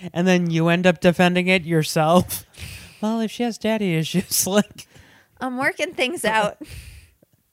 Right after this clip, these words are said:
Speaker 1: But yeah, um,
Speaker 2: The right way, not like the way these kids do it.
Speaker 1: Also,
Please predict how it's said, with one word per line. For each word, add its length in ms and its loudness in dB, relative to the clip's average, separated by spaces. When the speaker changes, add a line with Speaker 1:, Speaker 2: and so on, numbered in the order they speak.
Speaker 1:
But 160 -2
yeah, 340 2
um, 420 4
Speaker 2:
The 100 0
right 300 4
way, 260 -2
not 240 0
like 220 -2
the 100 -2
way 180 0
these 380 -8
kids 320 -6
do 200 -10
it. 140 -10
Speaker 1:
Also, 600 2